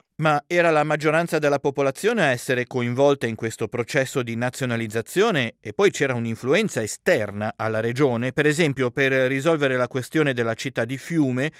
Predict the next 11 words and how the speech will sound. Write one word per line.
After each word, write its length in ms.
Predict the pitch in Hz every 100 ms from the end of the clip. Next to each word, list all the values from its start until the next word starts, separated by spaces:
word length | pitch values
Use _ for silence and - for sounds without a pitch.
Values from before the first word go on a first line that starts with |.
| -
dopo 320 | - 131 127 117
la 80 |
fine 280 | 113 185 156
della 220 | 117 110
Prima 240 | 107 151 123
Guerra 280 | 139 131 123
Mondiale, 580 | 160 131 131 156 123
dove 340 | 120 160 139 127
convivevano 640 | - 175 170 170 165 143
nazionalità 640 | 127 127 - 139 139 139 165
diverse, 560 | 202 139 165 - 131